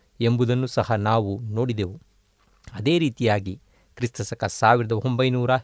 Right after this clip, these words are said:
ಇಪ್ಪತ್ತ ಐದರಲ್ಲಿ ಆಗಿನ ಕಾಲಘಟ್ಟದಲ್ಲಿ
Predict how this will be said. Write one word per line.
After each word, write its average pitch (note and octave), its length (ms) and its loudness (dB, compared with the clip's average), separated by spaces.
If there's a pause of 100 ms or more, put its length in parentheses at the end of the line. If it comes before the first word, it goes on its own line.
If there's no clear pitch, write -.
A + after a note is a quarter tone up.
(120)
ಇಪ್ಪತ್ತ A#2+ 400 -6 (160)
ಐದರಲ್ಲಿ A2+ 460 0 (680)
ಆಗಿನ D3 380 0
ಕಾಲಘಟ್ಟದಲ್ಲಿ A#2 960 0